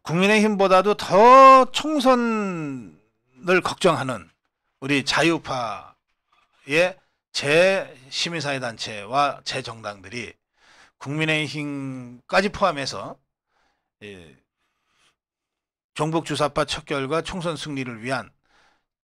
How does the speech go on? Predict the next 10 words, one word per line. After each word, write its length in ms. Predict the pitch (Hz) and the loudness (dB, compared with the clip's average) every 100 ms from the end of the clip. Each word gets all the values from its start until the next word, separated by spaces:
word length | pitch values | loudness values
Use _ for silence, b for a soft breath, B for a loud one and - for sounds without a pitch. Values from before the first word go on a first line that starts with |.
| _ - | _ -8
제 340 | 139 156 180 | 0 2 2
정당 480 | - 139 143 160 156 | 0 -6 -4 -4 -4
시민사회단체 960 | 135 170 156 139 131 117 107 - 147 123 | -6 -6 -6 -6 -6 -8 -10 -10 -8 -6
연석회의를 1080 | 123 131 - 120 104 90 87 101 147 143 _ _ _ | -6 -8 -10 -14 -14 -18 -20 -8 -8 -8 _ _ _
시작해야 420 | - - 139 139 107 | -6 -4 -4 -6 -12
됩니다. 300 | 104 - 87 | -16 -16 -12
이렇게 260 | 139 139 | -10 -8
제가 140 | 135 120 | -10 -8
말씀을 340 | 107 - 98 | -10 -14 -18
드렸어요. 440 | 98 85 - 85 | -20 -18 -18 -18